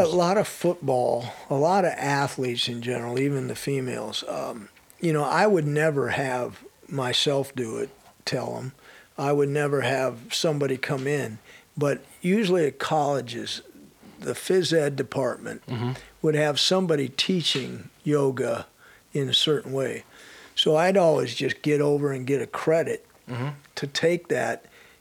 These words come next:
Speaker 2: and take it for the fall, take it for the spring, just from the standpoint you're getting it done.
Speaker 1: Exactly.
Speaker 2: And, it, and, and after a while, like, "Coach, you're right. That's, that's really helped me." Now, I don't have to deal with it,
Speaker 1: Mm-hmm.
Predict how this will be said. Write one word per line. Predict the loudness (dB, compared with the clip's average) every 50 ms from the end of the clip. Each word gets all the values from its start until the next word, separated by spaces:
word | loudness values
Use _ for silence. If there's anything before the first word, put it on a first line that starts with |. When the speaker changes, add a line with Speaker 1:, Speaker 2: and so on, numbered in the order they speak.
| _ -6
Speaker 2:
and | -6 -4 -2
take | 0 2 4 4 4 4 0
it | -2 -2
for | 0 0 0 2
the | 0
fall, | -2 -2 0 0 2 2 0 -2 -4 -4
take | -2 0 0 0 0
it | 0 -2
for | -2 -4 -2
the | 2
spring, | 0 0 0 0 0 0 2 2 0 -2 -2
just | -2 0 0 0 0
from | 0 -2 -2
the | 0 0
standpoint | 0 2 0 -2 -2 -2 -4 -4 -4 -4 -2
you're | -2 0 2 0 0
getting | 0 2 2 2 0 0 -6 -6
it | -8 -6 -2
done. | -2 -2 -2 -2 -4 -4 -4
Speaker 1:
Exactly. | -4 -2 -2 0 0 2 2
Speaker 2:
And, | 2
it, | 2 2 0 0
and, | 0 0 2 2 2 2 2 2 0 0
and | -2 -2 0 0 0
after | 0 0 0 0 2 2
a |
while, | 4 4 4 4 2
like, | 2 0 -2 -2
"Coach, | -2 0 0 0 0 0 -2
you're | -2 0
right. | 2 2 2 0 0 -4 -4 -6
That's, | -4 -4 -4 -4 -4 -2
that's | 0 0 0 0 -2 -2
really | 0 0 0 0 0
helped | -2 -2 0 0 0 0 -2
me." | -6 -10 -10 -10 -12 -18 -20 -20 -20 -18 -12 -8
Now, | -4 -2 0
I | 2 2
don't | 2 2 2
have | 0 -2 -2 -4 -8
to | -12
deal | -6 -2 0 2 2 2 2
with | 0 -2 -2 -4
it, | -6 -6 -6 -2
Speaker 1:
Mm-hmm. | -2 0 2 2 2